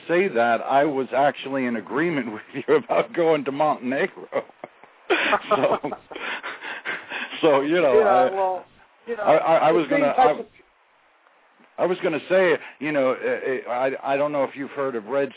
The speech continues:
Speaker 1: State dot com or if you're involved with all of that and, uh,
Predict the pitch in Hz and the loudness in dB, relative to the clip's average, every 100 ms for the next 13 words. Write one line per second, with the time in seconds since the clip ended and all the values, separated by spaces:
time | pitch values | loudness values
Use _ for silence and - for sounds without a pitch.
0 | - 127 104 135 123 101 - 127 147 143 | -2 0 2 4 4 4 0 2 4 4
1 | 117 107 104 123 127 113 113 139 127 107 | 2 0 0 -4 -4 -2 2 4 2 -2
2 | 107 113 107 104 120 135 123 - 113 110 | -2 0 0 0 2 2 2 -2 -8 -6